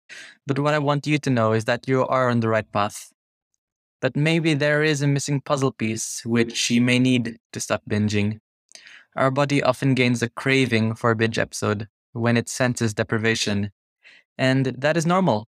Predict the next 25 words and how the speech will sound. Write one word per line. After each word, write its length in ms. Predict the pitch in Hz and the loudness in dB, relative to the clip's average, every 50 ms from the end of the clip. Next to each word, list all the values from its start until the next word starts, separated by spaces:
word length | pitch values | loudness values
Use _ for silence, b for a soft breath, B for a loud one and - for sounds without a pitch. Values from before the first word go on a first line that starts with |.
| _ _ _ _ _ - | _ _ _ _ _ -6
It's 160 | 135 - - | -4 -4 -4
a 40 | 147 | -4
protective 440 | - 170 - 185 175 - - 147 | -6 -4 -2 -2 0 0 0 0
mechanism 640 | 147 151 160 - 151 147 131 - - 120 113 117 123 - | 2 0 0 2 2 2 2 2 2 2 2 2 0 0
of 160 | - 120 117 | -2 0 2
our 120 | 123 123 101 | 2 2 2
body 420 | - 131 120 113 117 113 113 - - | 2 0 0 2 2 0 0 -2 -4
against 320 | 123 120 120 123 120 117 - | -4 -2 0 -2 -2 -2 0
starvation. 640 | - 120 117 113 127 135 135 - 113 104 104 110 - _ _ - - B B B B B B B B B | 0 0 2 2 2 2 2 2 0 0 -2 -2 -4 _ _ -20 -20 B B B B B B B B B
So 240 | B - 131 135 | B -2 0 0
thank 300 | 131 - 156 185 214 - | 2 0 0 -2 0 0
you, 80 | 185 180 | 0 2
body. 460 | 143 147 165 156 117 101 104 104 101 - _ _ _ _ _ _ _ _ _ _ _ | 2 0 0 0 0 0 -2 -2 -6 -10 _ _ _ _ _ _ _ _ _ _ _
So 400 | - - - 160 160 160 160 156 - _ _ _ _ _ _ _ _ | -10 -4 0 0 2 0 0 -4 -8 _ _ _ _ _ _ _ _
you're 160 | 139 151 143 147 | -2 0 2 2
honoring 340 | 170 175 180 180 180 175 | 2 2 2 2 2 2
your 120 | 165 151 139 | 2 0 0
cravings 720 | - 156 151 151 143 120 117 110 113 113 117 - - - - | 0 0 2 2 2 2 2 2 2 2 2 0 -4 -8 -4
and 220 | - 127 131 131 | -2 0 0 2
eating 260 | - 139 143 139 143 123 | 2 0 2 2 2 0
the 100 | 131 127 | 0 -2
foods 280 | - 139 135 127 117 | -2 -2 -2 0 0
you 80 | 123 120 | 0 0
love, 400 | 117 110 107 107 107 - - _ _ _ _ _ - | 2 2 2 0 0 -4 -10 _ _ _ _ _ -8
but 260 | 131 120 135 135 | -4 -2 -2 -2